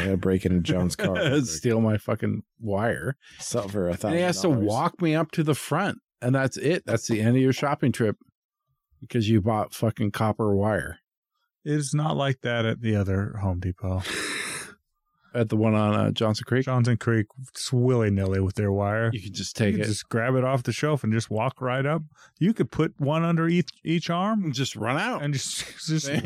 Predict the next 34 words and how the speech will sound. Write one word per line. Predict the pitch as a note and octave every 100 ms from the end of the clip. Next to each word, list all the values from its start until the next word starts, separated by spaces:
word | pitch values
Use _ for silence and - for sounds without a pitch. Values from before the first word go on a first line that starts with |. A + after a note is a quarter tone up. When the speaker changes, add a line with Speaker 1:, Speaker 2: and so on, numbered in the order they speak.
| G3
Speaker 3:
run | C3+
Speaker 2:
gonna | F#3+
Speaker 3:
out | A#3 C#4+
of | D3
Speaker 2:
stop | G#2+
you. |
Speaker 3:
there. | G#2+ A2 G#2+ - _ _ _
Speaker 1:
There's | D3 D3
enough | D3+ C3
contractors | - A#2 A2 A2+ F#2+ G2+ G2
making | F#2+ G#2 F#2+
up | E2+
the | -
difference. | G2 - F#2+ G#2
Speaker 2:
I | G#2+
Speaker 1:
You |
know, | F2+ E2
Speaker 2:
guess | G2+ G#2
Speaker 1:
every |
Speaker 2:
so. | E2+ E2 G#2
Speaker 1:
second. | - A2 A2
Speaker 2:
Fucking | G2 - - - - - - _ _ _ _
felt | - F2+
like | G#2
a | D#2
criminal | - - A#2+ A2 G#2 G#2+
trying | - G2 F#2
to |
buy | F#2 F2+ G2
something | G2 - G#2
at | -
those. | -
Speaker 3:
I'm, | C3 A#2+ C3+
uh, | A#2+ G#2+ G#2 A2